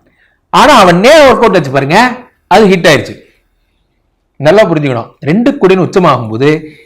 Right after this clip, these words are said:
நீங்க சும்மா இருந்தா கூட அது கண்டென்ட் ஆகும். நேரம் நல்லா இல்லைன்னா ரோட்ல படுத்திருக்கிறது கூட வீட்டுக்குள்ள உள்ள வந்து கடிச்சிட்டு போவோம். இதை நான் அடிக்கடி சொல்லுவேன்.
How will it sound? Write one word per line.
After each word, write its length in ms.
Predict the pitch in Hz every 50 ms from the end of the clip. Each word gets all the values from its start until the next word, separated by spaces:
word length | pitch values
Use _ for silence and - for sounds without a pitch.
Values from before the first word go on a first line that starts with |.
| _ _
நீங்க 380 | - 127 160 196 202 196 180 160
சும்மா 440 | - - 196 208 233 247 262 262
இருந்தா 240 | 247 220 190 185 160
கூட 480 | 139 139 151 175 208 226 220 - - - -
அது 380 | - 143 180 208 139 - - -
கண்டென்ட் 320 | 165 165 165 156 160 147 127
ஆகும். 360 | 113 113 107 120 120 110 107 - _ _ - _ _ _ _
நேரம் 380 | - 135 160 202 220 214 175 147
நல்லா 300 | 135 139 165 190 196 180
இல்லைன்னா 520 | 151 131 127 151 185 208 196 - - 143
ரோட்ல 320 | 160 196 240 247 226 220 190 165
படுத்திருக்கிறது 440 | 175 165 160 165 160 147 147 147 151
கூட 160 | 170 196 214
வீட்டுக்குள்ள 580 | 185 151 202 240 220 - 254 - 254 233 226 220
உள்ள 400 | 196 190 208 240 262 262 247 247
வந்து 140 | 247 247
கடிச்சிட்டு 320 | 214 214 185 165 175 160 143
போவோம். 520 | 131 123 110 117 127 120 92 82 - _ _ _ _ _
இதை 180 | _ 135 135 147
நான் 180 | 151 139 127
அடிக்கடி 320 | 123 151 185 180 214 208 214
சொல்லுவேன். 320 | 180 170 147 131 123 127